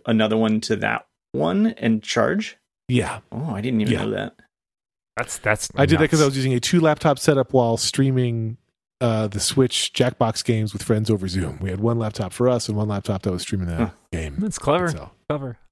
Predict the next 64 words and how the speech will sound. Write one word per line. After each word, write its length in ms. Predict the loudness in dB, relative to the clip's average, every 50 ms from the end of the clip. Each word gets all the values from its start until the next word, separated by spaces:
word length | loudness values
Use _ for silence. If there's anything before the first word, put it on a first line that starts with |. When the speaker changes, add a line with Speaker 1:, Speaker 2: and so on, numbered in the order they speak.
| 0 2
Speaker 3:
I 100 | 4 4
don't 240 | 4 2 -2 -4 -8
have 340 | -2 2 4 4 4 4 2
even 400 | 0 2 4 4 4 4 2 2
one 280 | 4 4 4 4 4 2
Mac 240 | 2 0 0 0 0
laptop 460 | 0 0 0 2 0 0 0 2 0
with 100 | 0 2
U 80 | 2 0
S 100 | 0 -2
B 120 | -2 -4
C, 300 | -4 0 0 0 0 0
so 200 | 0 0 0 0
I 200 | 0 0 0 -2
cannot 400 | -2 -4 -2 0 2 2 2 2
answer 240 | 0 -2 -2 -4 -4
this 120 | -4 -6 -8
question. 360 | -8 -8 -6 -4 -4 -4 -6 -8
<laughs> 40 | -20 -20 -20 -20 -20 _ _ _ -2
Speaker 1:
Uh, 180 | 0 2 2 4
we 120 | 4 6
have 120 | 6 6 4
two 160 | 2 4 6
in 60 | 6
the 60 | 6 6
Speaker 2:
I'll, 80 | 6
I'll 60 | 6
Speaker 1:
house. 140 | 6 6 4
Speaker 2:
do 40 | 4
Speaker 1:
It 40 | 4
Speaker 2:
some 60 | 4
more 80 | 4 4
Speaker 1:
took, 60 | 4 4
took 80 | 4 2
me 20 |
a 40 | 4
Speaker 2:
testing 140 | 4 2 2
Speaker 1:
minute 100 | 2 2 2
Speaker 2:
on 40 | 2
Speaker 1:
to 60 | 2
Speaker 2:
that. 20 | 2
Speaker 1:
realize 300 | 2 4 2 2 0 0
that, 200 | 0 -2 -2 -4
we, 180 | -4 -2 -2 0
uh, 120 | 0 0
but 200 | 2 2 2 2
Karen's 300 | 2 0 0 2 2 2
not 120 | 2 0 0
gonna 120 | 0 -2 -4
loan 140 | -4 -4
me 80 | -6 -6
hers 200 | -6 -6 -8 -8
for 140 | -10 -12 -12
this 180 | -12 -12 -12
experiment, 460 | -12 -14 -12 -12 -10 -10 -10 -12 -12 -12
so 100 | -12 -12
I'm 120 | -12 -12
sorry. 240 | -12 -12 -12 -14 -14 _ _ _ _ _ _ _ -14 -14
Speaker 3:
<laughs> 1120 | -12 -10 -4 2 4 6 6 6 6 4 2 4 6 6 6 6 4 2 0 0 2 4
Probably 200 | 4 4 4 4
smart. 260 | 4 4 4 4 2 -2 -10 -16 -16 -16 -18 -18 -20 -20 -20 _ _ _ _ _ 2
Speaker 2:
And 140 | 4 4 6
then 120 | 4 4
finally, 600 | 4 4 4 4 4 4 4 4 4 2 0 -2